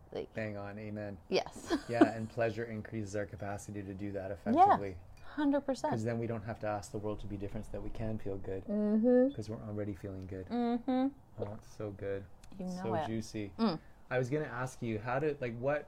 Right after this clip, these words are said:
Speaker 2: what is shadow work in your books? And then how does pleasure play into shadow work, if,
Speaker 1: Mm.
Speaker 2: if at all?
Speaker 1: So for me, sh-, like, working with the shadow is basically all the parts of me that I reject or I deny or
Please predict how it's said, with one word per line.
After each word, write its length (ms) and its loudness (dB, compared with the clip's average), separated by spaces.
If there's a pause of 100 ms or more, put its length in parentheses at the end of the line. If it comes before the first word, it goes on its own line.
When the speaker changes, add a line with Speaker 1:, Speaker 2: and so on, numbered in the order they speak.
(100)
Speaker 2:
what 220 2
is 120 2
shadow 360 2
work 300 -2 (120)
in 120 -4
your 120 -2
books? 500 0
And 100 -2
then 120 0
how 180 -2
does 160 -4
pleasure 520 0 (260)
play 180 -2
into 180 -6
shadow 320 -6
work, 200 -10 (100)
if, 140 -8
Speaker 1:
Mm. 260 -2
Speaker 2:
if 120 -12
at 80 -4
all? 140 -10 (680)
Speaker 1:
So 160 -2
for 140 0
me, 400 2
sh-, 120 -14 (120)
like, 220 -2
working 320 2
with 140 0
the 80 -2
shadow 480 6
is 360 4 (440)
basically 460 12
all 280 12
the 120 12
parts 400 8
of 120 0
me 220 4
that 200 2
I 200 6
reject 720 4 (160)
or 180 4
I 100 6
deny 680 4 (500)
or 400 8